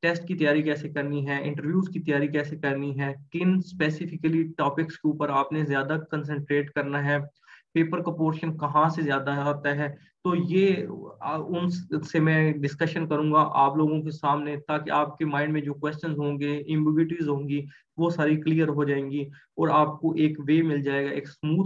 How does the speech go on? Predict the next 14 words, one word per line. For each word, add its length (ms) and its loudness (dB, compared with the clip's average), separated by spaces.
वे 140 0
मिल 200 0
जाएगा 400 0
preparation 600 -4
करने 260 -2
का। 300 -6
ये 140 4
सारी 280 2
चीजें 300 2
देखने 340 2
के 100 0
बाद 540 0
हम 140 0
देखेंगे 420 -2